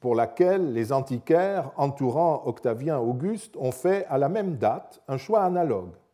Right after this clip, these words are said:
Qui sont ces sodales Titii ? Seules quelques sources indirectes renseignent sur leur fonction. D'après Varron, <clears throat> ils avaient affaire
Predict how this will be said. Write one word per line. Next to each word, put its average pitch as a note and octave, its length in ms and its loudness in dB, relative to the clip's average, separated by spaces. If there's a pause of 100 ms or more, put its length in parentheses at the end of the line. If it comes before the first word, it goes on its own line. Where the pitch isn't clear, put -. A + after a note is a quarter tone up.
(600)
Qui G#3 200 -4
sont G#3 280 0
ces C3+ 200 0
sodales C#3 580 4 (300)
Titii ? A2+ 540 -10 (680)
Seules G#3+ 320 4
quelques D#3 260 2
sources G3+ 420 0
indirectes C#3+ 800 -2
renseignent C#3+ 640 -2
sur D3 180 -2
leur C#3 160 4
fonction. A2 560 -6 (880)
D'après - 300 -10
Varron, F#3 480 2 (240)
<clears throat> - 1120 -8
ils C#3 200 0
avaient D#3+ 280 4
affaire F3+ 680 2